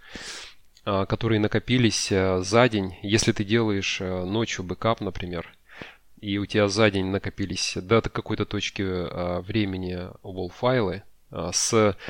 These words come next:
которые содержат содержимое сохраняемых в базе данных файлов, то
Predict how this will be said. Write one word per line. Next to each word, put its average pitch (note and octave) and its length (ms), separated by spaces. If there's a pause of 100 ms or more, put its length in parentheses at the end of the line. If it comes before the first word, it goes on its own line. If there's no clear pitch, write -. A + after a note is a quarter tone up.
(100)
которые A#2+ 320
содержат A#2 460
содержимое G#2+ 880 (180)
сохраняемых G#2 760
в F#2+ 120
базе F#2+ 220
данных F#2 320
файлов, F2 480
то G#2+ 480